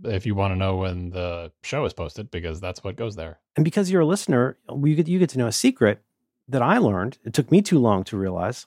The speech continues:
Speaker 2: was a real thing, was that it's not a bot. Like, Relay has a bot that will post stuff to Twitter for you, or back in the day when we were using Twitter.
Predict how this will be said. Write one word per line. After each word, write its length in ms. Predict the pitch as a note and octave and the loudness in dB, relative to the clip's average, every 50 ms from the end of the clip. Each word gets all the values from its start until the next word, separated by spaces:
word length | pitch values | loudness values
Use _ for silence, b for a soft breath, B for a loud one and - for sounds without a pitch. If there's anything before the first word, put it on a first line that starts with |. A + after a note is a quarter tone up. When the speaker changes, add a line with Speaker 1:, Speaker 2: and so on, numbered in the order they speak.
| _ | _
Speaker 2:
was 180 | - A2 G2+ - | -6 -4 -4 -2
a 40 | F#2+ | 0
real 200 | G2+ C3 F3+ F#3 | 4 4 4 4
thing, 320 | - - F#2 - G#2+ A#2+ - _ _ _ _ _ _ _ _ | 2 0 -2 -2 -2 -6 -10 _ _ _ _ _ _ _ _
was 300 | C3 C3+ C#3+ C3+ A#2+ - | 0 2 2 2 2 2
that 340 | C#3 B2+ A#2+ A#2+ A#2 - - | 2 2 2 2 0 -2 -6
it's 160 | - - - | -12 -6 0
not 160 | - F#3+ A3+ A3 | 2 2 2 2
a 40 | |
bot. 480 | C#3 - - G#2 C3+ D3+ A#2 D2+ - - - _ _ _ _ _ _ _ _ _ _ _ _ _ | 0 0 0 2 2 2 2 0 -2 -6 -12 _ _ _ _ _ _ _ _ _ _ _ _ _
Like, 240 | B2 B2 - - _ _ | -2 -2 -2 -4 _ _
Relay 640 | - G3+ C#4+ E4 D#4+ - B2+ A#2+ A#2 A2+ G#2+ G#2 - _ _ _ _ - | 0 0 2 2 2 2 2 2 2 2 0 -2 -6 _ _ _ _ -10
has 280 | - - C#3+ C3 A2 | -2 0 0 0 0
a 60 | A#2+ | -2
bot 540 | F2+ - _ - G#2+ A#2+ C#3+ E3 F#3 - - _ _ _ _ _ _ C3 | -6 -4 _ 0 2 4 4 2 2 0 -4 _ _ _ _ _ _ -12
that 260 | A#2+ A#2 C#3 B2+ A#2+ | -2 2 2 2 4
will 140 | B2+ A#2 - | 2 0 0
post 260 | - C#3 A#2+ A2 - | 0 0 0 0 -2
stuff 260 | - B2+ A2 G2+ - | 0 0 0 0 -2
to 100 | - A2 | -8 -12
Twitter 320 | - - - B2 A2 B2+ C#3 | -12 -4 -2 0 0 0 -2
for 260 | - - - D3+ D#3 | -2 -2 0 0 2
you, 260 | E3 F3 F#3 F#3+ F#3+ D#3+ | 2 2 2 2 4 2
or 80 | A#2 | 4
back 180 | G#2 A#2 G#2+ - | 4 2 2 2
in 80 | G#2 | 0
the 60 | G#2 F#2 | -2 0
day 260 | F#2+ F#2+ G2 G#2+ A#2 B2 | 2 2 2 2 0 0
when 260 | A#2 A2+ G#2+ G#2 G#2+ | -2 -4 -4 -4 -4
we 60 | G#2+ | -2
were 80 | G#2 G#2 | -2 -2
using 220 | G#2 G2+ G#2 G#2 | -2 -2 -4 -6
Twitter. 240 | - C#3 E3 A#3+ | -6 -4 -6 -6